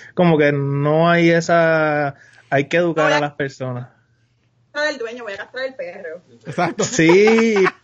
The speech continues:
Speaker 1: pero me refiero a que, <laughs> sí, pero, ok, pero el punto es que como que la gente es un poco escéptica a, a castrar a sus animales. Eh, ahí sea perro, gato, whatever.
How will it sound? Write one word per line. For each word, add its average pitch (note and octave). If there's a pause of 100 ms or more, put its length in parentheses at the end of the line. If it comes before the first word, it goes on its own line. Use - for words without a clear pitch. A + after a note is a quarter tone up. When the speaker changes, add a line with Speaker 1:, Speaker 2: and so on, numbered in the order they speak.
Speaker 1:
pero F3
me F3
refiero F3
a G3
que, F3+
<laughs> -
sí, E3
pero, C#3+ (400)
ok, D#3
pero D3+
el D3+
punto E3
es G3
que G3
como F3+
que D3
la C#3+
gente D#3
es D3+
un E3
poco E3+
escéptica E3
a, C3+
a C3
castrar C#3
a C#3+
sus C#3+ (180)
animales. B2+ (240)
Eh, A#2 (140)
ahí A#2
sea B2
perro, C3
gato, B2+
whatever. A2+